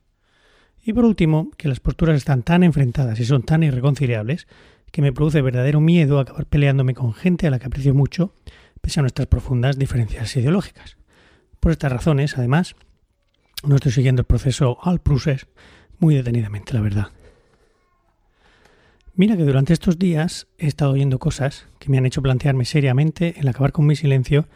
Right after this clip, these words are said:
y empezar a alargar sobre el tema. Como por ejemplo el otro día, cuando alguien comentaba en Twitter cómo a una persona que lleva año y medio en prisión le estaban interrogando sobre unas pegatinas en un coche de la Guardia Civil.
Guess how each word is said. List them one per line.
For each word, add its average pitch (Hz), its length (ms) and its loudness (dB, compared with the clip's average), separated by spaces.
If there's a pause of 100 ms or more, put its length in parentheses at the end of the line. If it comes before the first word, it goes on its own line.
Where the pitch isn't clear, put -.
(400)
y 208 100 0
empezar 160 520 0
a 156 80 -4
alargar 117 340 0
sobre 117 240 -4
el - 40 -14
tema. - 300 -16 (1000)
Como 127 160 -4
por 117 100 -2
ejemplo 131 280 0
el 123 60 0
otro 123 160 0
día, 143 260 2
cuando 123 180 0
alguien 131 180 -2
comentaba 131 360 0
en 127 100 0
Twitter 143 440 0 (360)
cómo 185 360 0
a 160 100 2
una 208 200 4
persona 139 360 -2
que 131 80 -2
lleva 135 260 -2
año 196 320 2
y - 20 2
medio 147 220 4
en 135 60 0
prisión 196 440 0 (440)
le 175 80 -4
estaban 160 280 2
interrogando 151 720 2
sobre 151 240 0
unas 175 280 2
pegatinas 170 880 0 (160)
en 156 100 2
un 143 120 2
coche 143 320 -2
de 156 80 -2
la 143 60 -2
Guardia 123 260 0
Civil. 107 280 -6